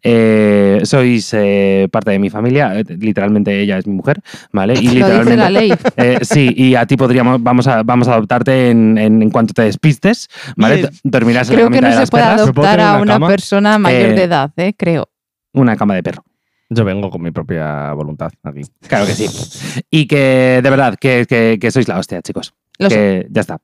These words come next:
Speaker 2: Gracias.
Speaker 1: Eso, ya no tengo nada más que
Speaker 3: Yo
Speaker 1: decir.
Speaker 3: ya lo sabía, pero
Speaker 2: Sí,
Speaker 3: bueno.
Speaker 2: sí. Muchas gracias, tío.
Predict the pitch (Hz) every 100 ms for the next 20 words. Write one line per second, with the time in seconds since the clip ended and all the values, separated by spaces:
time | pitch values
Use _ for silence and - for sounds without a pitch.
0 | _ 185 180 120 156 117 107 107 110 107
1 | 104 92 101 107 113 110 104 95 107 98
2 | 95 95 113 110 202 208 - 202 208 196
3 | 165 160 180